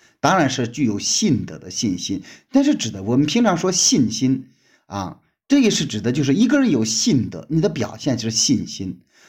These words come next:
当然也是勇气。那么耶稣往加里肋亚去，也是一份充满的，也是一份勇-，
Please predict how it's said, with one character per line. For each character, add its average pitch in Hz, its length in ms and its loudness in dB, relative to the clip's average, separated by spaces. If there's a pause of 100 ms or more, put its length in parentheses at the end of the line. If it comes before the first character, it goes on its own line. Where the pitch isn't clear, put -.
当 151 140 4
然 135 100 2
也 110 60 0
是 117 200 -2
勇 101 220 -6 (120)
气。 - 320 -8 (1080)
那 233 100 2
么 233 100 4
耶 254 160 4
稣 269 140 2
往 131 200 2
加 160 160 0
里 170 140 0
肋 170 160 -2
亚 98 200 -6
去， - 340 -4 (300)
也 127 140 4
是 160 160 2
一 208 80 4
份 117 220 0
充 120 260 -2
满 95 200 -2
的， 98 200 -10 (200)
也 131 160 4
是 202 160 2
一 156 100 4
份 113 320 -4
勇-， 95 340 -4